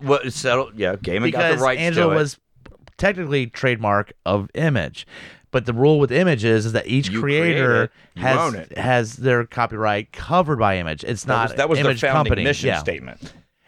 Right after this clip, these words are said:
Speaker 2: And so, yeah, so that's kind of the ironic thing, is that you had a character in Image that there were rights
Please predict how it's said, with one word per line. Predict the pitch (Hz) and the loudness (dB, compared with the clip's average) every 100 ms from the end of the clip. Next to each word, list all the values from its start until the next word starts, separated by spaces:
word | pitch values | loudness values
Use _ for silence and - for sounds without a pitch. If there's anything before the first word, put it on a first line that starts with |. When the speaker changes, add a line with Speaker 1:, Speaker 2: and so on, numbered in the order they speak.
| - | -6
Speaker 2:
And | 127 | -4
so, | - 123 117 | 0 0 2
yeah, | 123 82 | 0 -2
so | 82 - 127 120 113 104 | -4 0 2 4 2 -2
that's | 123 123 117 - - | -2 -2 -4 -12 -16
kind | - 131 | -6 -4
of | 117 104 | -4 -2
the | 113 107 | -2 0
ironic | 104 107 117 110 | 0 2 2 0
thing, | 123 113 | 0 2
is | 107 101 | 2 2
that | 104 104 | 0 0
you | 113 | 0
had | 110 | -2
a | |
character | - 139 151 139 120 110 104 - _ _ - | -2 0 2 2 2 2 2 -4 _ _ -10
in | - 147 | -4 -2
Image | 139 160 135 120 - | 0 0 0 -2 -4
that | 120 107 101 - - | -2 0 -2 -6 -2
there | 104 | 2
were | 101 101 107 - - - - | 4 4 2 -4 -16 -16 -2
rights | 123 117 - - | 0 0 -6 -18